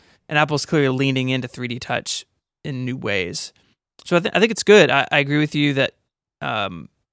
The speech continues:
they shouldn't screw with the U I stuff. In fact, in the YouTube video, the guy attempts to pull down Notification Center with the pencil, which I try to do all the time, like, 'cause you can't grab the edges of the display with it. But, um,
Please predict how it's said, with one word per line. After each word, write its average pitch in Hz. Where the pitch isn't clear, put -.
they 143
shouldn't 131
screw -
with 123
the 131
U 123
I 120
stuff. 170
In 156
fact, 139
in 175
the 147
YouTube 151
video, 196
the 151
guy 156
attempts 151
to 143
pull 160
down 143
Notification 143
Center 151
with 131
the 131
pencil, 214
which 143
I 156
try 175
to 143
do 139
all 139
the 123
time, -
like, -
'cause 131
you 131
can't 143
grab 131
the -
edges 127
of 131
the 117
display 117
with 117
it. 107
But, 120
um, 113